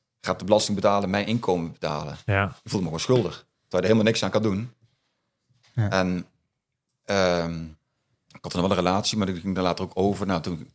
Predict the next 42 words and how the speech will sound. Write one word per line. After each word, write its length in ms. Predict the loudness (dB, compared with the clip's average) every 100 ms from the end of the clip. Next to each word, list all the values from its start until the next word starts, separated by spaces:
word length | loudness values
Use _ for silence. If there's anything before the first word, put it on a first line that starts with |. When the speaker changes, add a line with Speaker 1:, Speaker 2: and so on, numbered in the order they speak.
| _
Speaker 1:
toen 200 | -8 -2
was 180 | -2
dat 120 | -2 -2
ook 80 |
nog 120 | -4 -2
weg. 360 | -2 -2 -8 _ _ _ _ _ _ _
Ja, 180 | -2 2
en 60 |
dan 180 | 2 2
ga 200 | 0 0
je, 180 | 2 0 0
eh, 440 | -4 -4 -4 -2 -4 -10 _ _ _ _
ik 60 |
heb 80 | 0
altijd, 300 | 2 2 2
altijd 240 | 4 4 2
van 100 | 4
feestjes 340 | 4 4 2
gauw 200 | 4 4
en 60 | 4
leuke 220 | 2 2
dingen 360 | 0 0 -2 -8 -14
gedaan, 680 | -14 -2 0 2 0 -6 -8
eh, 360 | -4 -2 -2 -4 -10 _ _ _ _ _
uit 180 | 6 8
plezier. 460 | 2 4 2 2 -2 2
Speaker 2:
Ja. 360 | 6 6 4 -4
Speaker 1:
Ja, 180 | 0 2
nu 120 | 2
ging 200 | 2 0
ik 80 | 0
dus 180 | -4 -6
die, 260 | -4 -4 -4
die 400 | -4 -6 -8 -14 _ _ _ _
verkeerde 340 | -18 2 4 4
genotsmiddelen 600 | 2 0 0 -2 -2 -2
gebruiken, 640 | -2 0 0 0 -4 -10 _ _ _ _ _ _ _ _ _ _ _ _
eh, 180 | -2 0
om 60 |
mijn 120 | 0 4
pijn, 320 | 4 4 0
eh, 300 | 0 0